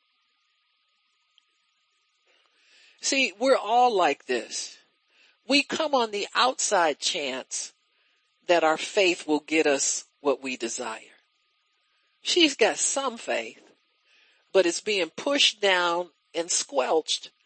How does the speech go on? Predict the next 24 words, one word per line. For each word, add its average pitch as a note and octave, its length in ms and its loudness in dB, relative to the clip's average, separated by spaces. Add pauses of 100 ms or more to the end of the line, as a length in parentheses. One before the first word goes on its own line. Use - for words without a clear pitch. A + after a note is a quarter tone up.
(300)
by E3+ 160 4
this D#3+ 320 -2
attitude F#3 640 -2
in D3+ 120 -4
her C#3+ 120 -6
heart A3 400 -2 (360)
that D#3+ 120 -4
she - 240 -4
doesn't F#3+ 400 -2
qualify. G#3 680 -2 (420)
Well, F#3+ 240 8
if F#3 240 -2
that C4 260 2
stands, C#4 840 -2
she'll D#4 280 -2
never C4+ 300 0
qualify. A#2+ 640 -6 (1400)
So A#3+ 240 4
she's C4+ 380 2
going A#3+ 360 4
on F#3 140 2
the E3+ 200 -6 (120)
outside C4+ 640 2
chance D#3+ 800 -2